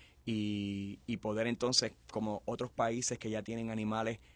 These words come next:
característicos de su país, como la carora en Venezuela, que es un animal adaptado, eh, Jamaican, Jamaican Hope en Jamaica, y otros países, pues nosotros tener nuestro propio animal, eh, nuestra propia vaca pelona,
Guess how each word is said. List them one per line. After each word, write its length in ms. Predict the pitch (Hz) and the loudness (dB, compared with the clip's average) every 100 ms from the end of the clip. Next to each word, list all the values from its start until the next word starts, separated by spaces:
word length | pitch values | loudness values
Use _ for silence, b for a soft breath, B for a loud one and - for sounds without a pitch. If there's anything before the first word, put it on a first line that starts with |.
| B | B
característicos 840 | - 104 104 113 104 - 127 117 117 | -2 -2 0 -2 -2 -4 -4 -2 0
de 80 | |
su 160 | 110 113 | -2 0
país, 320 | 120 123 160 | 0 0 0
como 340 | - 110 104 101 | -2 0 2 0
la 140 | 104 | 0
carora 400 | 104 92 107 117 | -2 -2 0 0
en 80 | 117 | 0
Venezuela, 540 | 117 131 113 110 107 | 0 0 0 0 -4
que 140 | 110 87 | -4 -4
es 40 | |
un 140 | 104 | -4
animal 380 | 104 104 104 107 | -4 -4 -4 -6
adaptado, 640 | 101 107 - 107 107 92 - B B B - | -8 -10 -6 -4 -4 -6 -12 B B B -6
eh, 320 | 104 101 98 | -2 0 -2
Jamaican, 580 | 98 101 101 98 107 - | -2 -2 -2 -2 -4 -4
Jamaican 420 | 110 101 104 107 107 | -2 -2 -2 -4 -2
Hope 360 | 104 107 - | 0 -2 -4
en 100 | 107 | -6
Jamaica, 560 | 98 107 104 98 - - B B B | -2 -2 -2 -4 -8 -10 B B B
y 160 | - 104 | -2 0
otros 220 | 107 127 | 2 0
países, 420 | - 127 139 117 | 2 2 2 0
pues 160 | - 107 | 0 0
nosotros 380 | 104 98 110 120 | 0 2 0 0
tener 220 | 117 117 | -4 -4
nuestro 280 | 107 107 98 | -4 -4 -4
propio 320 | 107 110 127 | 0 2 2
animal, 440 | 117 98 95 98 - b b b - | 0 0 -2 -6 -10 b b b -6
eh, 320 | 101 95 98 | -2 -2 -4
nuestra 280 | 101 95 101 | -8 -6 -6
propia 300 | 113 113 117 | -4 0 0
vaca 300 | 101 110 123 | 2 0 0
pelona, 460 | 135 139 104 73 | 0 0 -2 -6